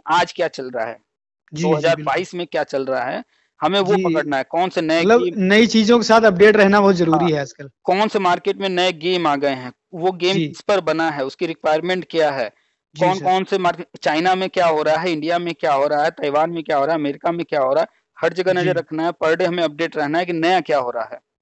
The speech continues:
Speaker 2: जी, जी, जी।
Speaker 1: गवर्नमेंट नया कोई एप्लीकेशन लेकर आ गई, आधार कार्ड लिंक करना है या
Speaker 2: हम्म।
Speaker 1: कोई नई चीज लेकर आ गई, तो वो सारे कैसे, वो किस प्लेटफॉर्म पर वो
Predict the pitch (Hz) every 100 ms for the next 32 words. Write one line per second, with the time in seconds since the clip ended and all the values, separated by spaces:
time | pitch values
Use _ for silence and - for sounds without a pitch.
0 | _ 156 165 165 135 143 131 165 170 190
1 | 165 175 180 185 170 170 160 160 180 175
2 | 160 156 147 143 175 160 147 156 156 151
3 | 156 151 143 143 139 139 151 156 156 _
4 | _ - 156 151 151 151 151 156 160 160
5 | 156 - 160 160 156 139 143 170 - 160
6 | 143 202 196 196 170 190 - _ 190 180
7 | - 190 185 202 - 185 165 165 170 170
8 | 165